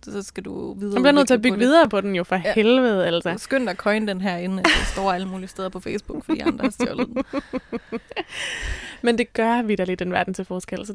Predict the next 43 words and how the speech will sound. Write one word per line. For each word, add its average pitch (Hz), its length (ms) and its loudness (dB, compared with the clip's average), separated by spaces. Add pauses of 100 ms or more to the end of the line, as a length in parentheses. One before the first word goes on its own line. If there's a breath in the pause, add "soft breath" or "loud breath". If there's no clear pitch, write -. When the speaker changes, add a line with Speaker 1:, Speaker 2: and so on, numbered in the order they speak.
Speaker 2:
dejligt, 240 360 -2
at 240 60 -14
du 226 80 2
har 208 80 0
lyst 220 160 -2
til - 80 -4
at 220 60 -4
kaste 214 280 -6
ud 226 80 -2
i 220 40 -4
det 233 180 -4
eventyr. 220 360 -2 (680)
Speaker 1:
Men - 140 -2
også 220 220 0
fordi, 233 220 -2
at 170 240 -4
hvad 202 220 -2
nu, 233 160 -2
når 220 80 -2
nu, 196 100 -4
at 185 140 -6
jeg 175 100 -2
en 175 80 -8
dag 214 240 -4
får 180 100 -8
børn? 175 200 -4
Jeg 175 100 -6
ved 175 120 -4
godt, - 220 -6
altså 165 200 -14
folk, - 200 -6
der 180 60 -12
sidder - 180 -8
derhjemme - 280 -8
og 180 40 -6
har 175 60 -8
børn, - 280 -10
de - 40 -12
tænker, 170 340 -12 (600)
det 190 140 -6
er 180 60 -8
da 170 120 -12
fuldstændig, - 880 -10